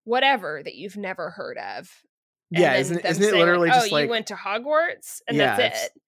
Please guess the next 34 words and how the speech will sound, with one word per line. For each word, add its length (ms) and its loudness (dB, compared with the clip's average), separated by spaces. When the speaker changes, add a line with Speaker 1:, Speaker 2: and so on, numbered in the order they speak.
Speaker 2:
which 220 2
is 100 0
honestly 420 2
all 260 4
it 80 -4
should 300 -2
be, 320 -8
really. 400 0
Like, 300 -6
like, 180 -4
that's 220 0
cute. 500 -10
Like, 180 -6
just 160 -8
having, 260 -2
like, 160 -6
a 40 -8
school 360 -2
rivalry 500 -2
thing. 460 -4
Speaker 1:
Oh, 80 2
Speaker 2:
Like, 140 0
Speaker 1:
yeah. 340 -4
Speaker 2:
that, 480 2
that, 260 0
that 180 0
gives 220 2
you 60 -6
what 140 0
you 120 -4
need, 480 -4
as 180 -4
opposed 560 -4
to, 420 -4